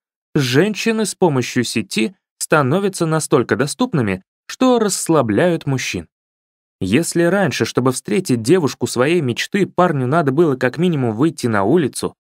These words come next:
найти точки обитания прекрасного пола, как-то заявить о себе так, чтобы на тебя обратили внимание,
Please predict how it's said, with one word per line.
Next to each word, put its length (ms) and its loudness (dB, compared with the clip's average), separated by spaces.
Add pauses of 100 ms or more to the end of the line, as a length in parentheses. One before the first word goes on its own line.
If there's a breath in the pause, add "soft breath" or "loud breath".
(120)
найти 360 0
точки 420 0
обитания 680 2
прекрасного 600 0
пола, 440 0 (240)
как-то 280 2
заявить 540 0
о 40 2
себе 300 0
так, 260 0
чтобы 300 0
на 100 0
тебя 260 2
обратили 400 2
внимание, 640 -2